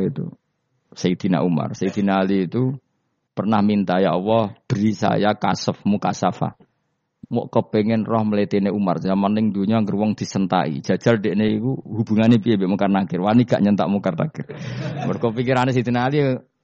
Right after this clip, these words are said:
Umar tuh ning dunya kenangane anggere wong tau disentak Umar. Jake wani gak nyentak sinten? Mungkar nakir. Minta sama Allah supaya ngalami kasaf. Kasaf itu ya, ya mukasafah lah. Mukasafah tahu alam gaib.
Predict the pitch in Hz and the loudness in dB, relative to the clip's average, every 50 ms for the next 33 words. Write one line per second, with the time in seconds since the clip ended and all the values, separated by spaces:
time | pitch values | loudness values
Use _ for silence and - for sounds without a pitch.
0 | _ - 113 113 117 127 131 135 139 170 170 160 139 113 117 117 139 156 147 - | _ -8 -6 0 2 4 4 4 2 0 0 0 2 2 2 2 2 2 0 0
1 | 123 127 127 127 127 139 147 139 123 113 110 110 120 135 147 139 123 113 - - | 0 0 2 2 2 2 2 2 2 2 0 0 0 0 0 0 -2 -2 -2 -4
2 | 98 - 101 101 87 - - - - - - - - - _ _ _ _ _ _ | -4 -2 0 0 0 0 -2 -4 -6 -6 -8 -10 -14 -20 _ _ _ _ _ _
3 | _ _ _ _ _ - - 107 85 131 135 131 120 120 127 123 117 127 143 120 | _ _ _ _ _ -8 -6 -4 -2 0 2 2 2 2 2 2 2 2 2 2
4 | 117 110 107 - - 101 104 104 107 139 202 - _ _ _ _ _ _ _ _ | 0 0 -2 -2 -2 -2 -2 0 0 0 -2 -4 _ _ _ _ _ _ _ _
5 | _ _ _ _ _ _ _ _ _ - 101 104 - - - - - - - - | _ _ _ _ _ _ _ _ _ 2 2 2 4 2 -2 -4 -6 -10 -10 -14
6 | - - _ _ _ _ _ _ _ _ _ _ _ _ _ _ _ _ _ _ | -16 -20 _ _ _ _ _ _ _ _ _ _ _ _ _ _ _ _ _ _
7 | _ _ _ _ _ - _ _ - 95 95 92 85 - 113 113 98 110 101 98 | _ _ _ _ _ -20 _ _ -2 -2 0 0 0 0 0 0 0 0 0 2
8 | 92 87 92 98 110 110 107 95 92 95 98 98 98 95 95 95 98 98 92 87 | 2 0 0 0 0 0 -2 -2 0 0 0 2 2 2 2 0 0 0 -2 -4
9 | - - - - - - - 82 - - 87 - 92 90 - 104 110 110 101 - | -4 -4 -4 -6 -4 0 0 0 2 0 -2 -2 -4 -4 -2 0 0 0 0 0
10 | - - - - _ _ _ - - - - - 82 76 85 92 - 90 - - | -2 -6 -10 -14 _ _ _ -20 -20 -16 -10 -8 -4 -2 -2 0 0 -2 -2 0
11 | 95 87 - 95 87 80 - 80 - 85 82 90 85 90 80 76 92 95 - 95 | -2 0 2 2 0 0 -2 -8 -8 -4 -2 -2 0 0 0 0 -2 0 0 0
12 | 90 85 78 85 85 - - - - - | 0 0 -2 -2 -4 -6 -6 -8 -8 -8